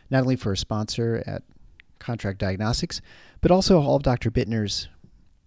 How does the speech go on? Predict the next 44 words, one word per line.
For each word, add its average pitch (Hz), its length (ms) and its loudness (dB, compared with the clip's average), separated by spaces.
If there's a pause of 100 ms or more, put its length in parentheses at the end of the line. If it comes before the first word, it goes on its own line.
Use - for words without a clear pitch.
(100)
publications. 101 720 -2 (300)
She - 160 0
has 107 100 0
a 113 40 -2
number 104 120 0
of 98 80 -2
books, - 320 -2
ebooks, 170 520 -2 (420)
a 143 40 -4
link 196 180 0
to 139 140 2
her 131 140 4
website, 117 360 -2 (380)
and 135 120 -2
ways 175 180 2
to 165 80 -6
find 143 160 2
out 131 80 0
more 123 240 0
about 117 280 0
her 113 120 0
and 107 320 -4 (140)
follow 120 320 -2
her 107 120 -2
work 104 240 -4 (300)
and 123 300 2
get 113 100 -2
access 107 320 -2
to - 180 -4
other 101 140 -2
stuff - 380 -4 (560)
can 117 100 0
all 110 120 2
be 120 100 0
found 104 320 -2
at 98 180 -6
the 98 260 -4 (640)
paradox 120 420 4
dot 101 160 -2
com 117 340 -2
slash 90 440 -4
one 113 220 -4
fifteen 101 480 -6
link. - 360 -14